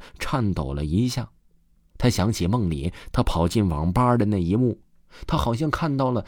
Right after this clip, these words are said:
马路对面那个人是穿着白色长袍的，手里呢提着了一个灯笼，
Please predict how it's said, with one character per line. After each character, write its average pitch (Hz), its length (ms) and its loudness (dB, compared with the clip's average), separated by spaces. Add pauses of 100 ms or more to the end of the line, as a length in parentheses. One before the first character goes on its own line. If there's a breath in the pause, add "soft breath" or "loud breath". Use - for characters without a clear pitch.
(160 loud breath)
马 104 180 2
路 160 180 4
对 196 160 2
面 180 220 4
那 151 160 4
个 117 100 0
人 107 200 6
是 107 160 2
穿 135 240 0
着 113 80 4
白 113 260 2
色 175 180 2
长 123 260 0
袍 101 360 -2
的， 117 100 -4 (880 loud breath)
手 117 220 6
里 90 160 6
呢 98 160 2 (320)
提 120 280 6
着 135 100 2
了 113 80 2
一 110 120 2
个 123 120 4
灯 156 320 2
笼， 107 180 0